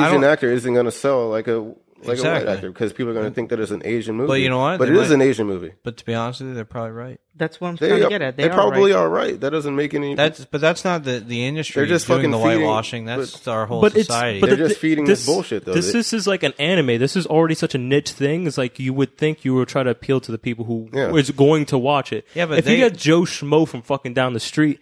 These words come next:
Speaker 4: his
Speaker 2: Yeah,
Speaker 4: ass
Speaker 2: but
Speaker 4: is
Speaker 2: you
Speaker 4: not
Speaker 2: gotta
Speaker 4: gonna watch
Speaker 2: understand,
Speaker 4: Death Note.
Speaker 2: Death Note has already been made into live actions.
Speaker 4: Yeah, I know,
Speaker 2: And
Speaker 4: but I'm
Speaker 2: nobody,
Speaker 4: just
Speaker 2: and if
Speaker 4: saying.
Speaker 2: nobody watched them, that's their fault because they don't watch shit from other countries. They only watch shit f-, here in America.
Speaker 4: But yeah, but, like,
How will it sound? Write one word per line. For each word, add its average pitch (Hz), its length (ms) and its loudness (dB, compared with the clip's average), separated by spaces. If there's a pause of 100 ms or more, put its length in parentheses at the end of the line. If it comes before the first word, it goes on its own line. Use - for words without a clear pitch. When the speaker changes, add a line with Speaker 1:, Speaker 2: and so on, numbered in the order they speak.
(140)
Speaker 4:
his 143 160 0
Speaker 2:
Yeah, 147 80 0
Speaker 4:
ass - 40 2
Speaker 2:
but - 20 0
Speaker 4:
is 139 80 -2
Speaker 2:
you 135 40 -2
Speaker 4:
not 135 80 2
Speaker 2:
gotta 131 60 4
Speaker 4:
gonna 127 80 6
watch 123 180 0
Speaker 2:
understand, 123 220 0
Speaker 4:
Death 110 60 -10
Note. 117 160 0
Speaker 2:
Death 143 220 2
Note 143 280 -4 (220)
has 117 180 -10
already 117 300 -4
been 107 200 -10
made 123 300 -4
into 92 340 -12 (300)
live 98 320 -8
actions. 90 720 -12
Speaker 4:
Yeah, 285 240 4
I 135 80 6
know, 214 140 6
Speaker 2:
And 135 80 0
Speaker 4:
but 143 80 4
I'm - 60 0
Speaker 2:
nobody, 139 120 4
Speaker 4:
just 131 140 2
Speaker 2:
and 143 120 6
if 156 60 6
Speaker 4:
saying. 175 120 6
Speaker 2:
nobody 143 280 4
watched 135 380 2
them, 120 220 -6
that's 117 260 -2
their 120 260 0
fault 107 300 -2
because 104 240 -6
they 107 100 0
don't 107 160 -4
watch 104 260 0
shit - 320 -2
from 113 220 -6
other 110 160 0
countries. 123 440 -6
They 98 120 0
only 107 160 0
watch 104 240 0
shit 120 300 -2
f-, - 80 -20 (400)
here 156 400 4 (200)
in 120 140 -4
America. 117 640 -8
Speaker 4:
But 175 140 4
yeah, 226 220 6
but, 143 160 2
like, 143 180 0